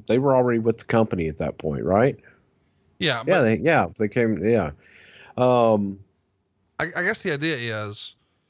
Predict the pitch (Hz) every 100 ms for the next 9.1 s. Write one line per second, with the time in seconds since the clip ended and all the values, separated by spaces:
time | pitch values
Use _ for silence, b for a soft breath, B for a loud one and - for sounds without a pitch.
0 | _ - 139 156 160 143 160 92 120 -
1 | 143 139 123 85 80 104 _ 127 123 123
2 | 107 - - 123 113 117 135 120 117 139
3 | 151 - 107 - 120 117 110 - 104 107
4 | 101 95 65 50 _ _ _ _ _ _
5 | _ B B B B - 180 190 165 147
6 | 196 185 135 - 170 180 147 113 110 -
7 | 127 123 117 107 110 104 98 107 107 107
8 | 107 98 104 107 101 - 123 113 71 -